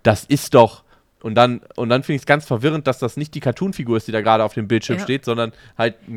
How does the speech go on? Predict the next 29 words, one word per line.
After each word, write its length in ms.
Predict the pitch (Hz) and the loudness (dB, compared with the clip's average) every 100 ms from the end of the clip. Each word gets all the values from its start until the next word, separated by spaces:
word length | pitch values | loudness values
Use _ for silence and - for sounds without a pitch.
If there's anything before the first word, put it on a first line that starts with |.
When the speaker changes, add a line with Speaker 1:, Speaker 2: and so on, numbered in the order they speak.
| - | -8
Speaker 2:
Es 80 | |
gibt 100 | 151 | -4
Speaker 1:
Comedian, 160 | 123 170 254 | -2 0 2
Speaker 2:
ja 40 | |
auch, 40 | 214 | 2
Speaker 1:
der 100 | 107 | 0
ein 80 | |
Set 220 | 107 143 - | 0 -4 -2
spielt 200 | - 180 | -8 -6
Speaker 2:
es 60 | |
gibt 160 | - 208 | -6 -4
Speaker 1:
oder 100 | 233 | -2
Speaker 2:
ja 20 | |
Speaker 1:
so. 40 | 214 | -2
Speaker 2:
auch 60 | |
so, 280 | 214 220 214 | -2 -2 -2
es 120 | - | -4
gibt 180 | - 202 | -8 -6
so 100 | 196 | -4
Videoformate 720 | 226 240 180 - 170 165 170 | -2 -2 -2 -4 -6 -6 -4
auch, 260 | 165 165 - | -4 -4 -6
ähm, 380 | 170 165 165 165 | -6 -4 -4 -6
also 180 | - 170 | -6 -6
bei, 100 | 170 | -4
bei 220 | - 180 170 | -4 -2 -2
denen 200 | 180 175 | -2 -2
Leute 480 | 175 185 190 175 | -2 -4 -2 -4
das 240 | 165 170 175 | -4 -6 -6
erraten, 560 | - 160 180 196 165 | -6 -4 -4 -6 -8